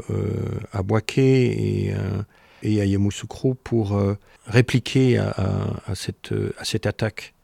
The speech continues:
à cette attaque des, euh, des avions de, des Fancy.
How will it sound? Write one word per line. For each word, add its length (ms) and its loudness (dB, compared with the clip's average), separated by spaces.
à 80 -4
cette 240 -4
attaque 320 -2
des, 360 -2
euh, 100 0
des 220 -2
avions 340 0
de, 300 -4
des 260 -4
Fancy. 460 -4